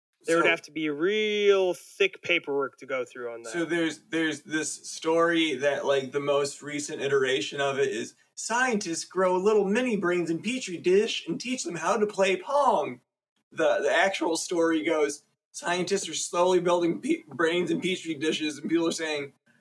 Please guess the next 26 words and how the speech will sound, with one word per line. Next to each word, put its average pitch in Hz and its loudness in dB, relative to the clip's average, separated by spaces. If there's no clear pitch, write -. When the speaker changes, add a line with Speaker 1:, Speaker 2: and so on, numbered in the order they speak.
Speaker 2:
"Uh, 147 4
you 147 -4
probably 196 2
shouldn't 175 -2
do 190 2
that. 190 4
They're 156 0
gonna 185 2
get - 0
smart." 170 0
And 151 -4
they're 156 0
like, 147 2
"They're 175 0
not 170 2
gonna 143 -2
get 143 -2
smart." 143 -2
And 139 -10
then 170 0
they 185 2
got 185 2
smart, 165 0
and 143 -4
they're 147 0
like, 135 0